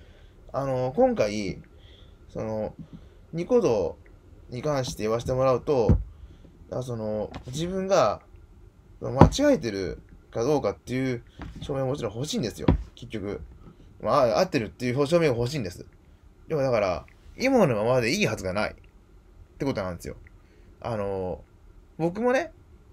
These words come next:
一応少なからず、その、多い人から比べたら本当に少ないんですけど、まあ、四十、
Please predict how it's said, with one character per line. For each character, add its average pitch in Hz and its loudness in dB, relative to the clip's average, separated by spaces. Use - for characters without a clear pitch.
一 151 -4
応 147 2
少 214 -2
な 220 4
か 233 6
ら 117 6
ず、 98 -4
そ 123 -2
の、 117 0
多 190 4
い - 2
人 123 0
か 107 4
ら 101 6
比 104 -8
べ 107 0
た 107 2
ら 98 -2
本 208 0
当 208 -4
に 185 0
少 - -6
な 180 4
い 160 4
ん - 0
で 107 -2
す - -12
け 80 -8
ど、 90 -4
ま 104 -2
あ、 - 0
四 120 0
十、 98 -4